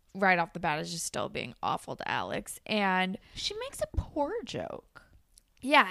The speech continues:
Speaker 2: She's
Speaker 1: Alex,
Speaker 2: like, "Can
Speaker 1: like
Speaker 2: you even afford that?" And also, Alex just picks up, like, a normal hoodie, and she's
Speaker 1: Yeah.
Speaker 2: like, "Can you handle that?" I'm like, "It's just green." <laughs> Like,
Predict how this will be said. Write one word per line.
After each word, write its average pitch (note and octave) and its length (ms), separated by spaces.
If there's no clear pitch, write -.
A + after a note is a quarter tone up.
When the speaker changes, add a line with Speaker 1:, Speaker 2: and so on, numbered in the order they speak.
Speaker 2:
She's A#3 100
Speaker 1:
Alex, D#4 140
Speaker 2:
like, B4+ 140
"Can A4 100
Speaker 1:
like G#4+ 100
Speaker 2:
you E4 140
even G4+ 220
afford F3 380
that?" G#3+ 140
And A3+ 80
also, G#4 260
Alex G4 280
just B4+ 160
picks G4 180
up, E4+ 120
like, E4+ 160
a F#4+ 120
normal F3+ 560
hoodie, D3+ 340
and G#3 120
she's C4+ 80
Speaker 1:
Yeah. G#3+ 260
Speaker 2:
like, A3 80
"Can F#3+ 180
you F#3+ 120
handle F#3+ 420
that?" G#3+ 300
I'm A3 100
like, F#3+ 300
"It's - 220
just G3 300
green." F#3 840
<laughs> - 60
Like, C4 420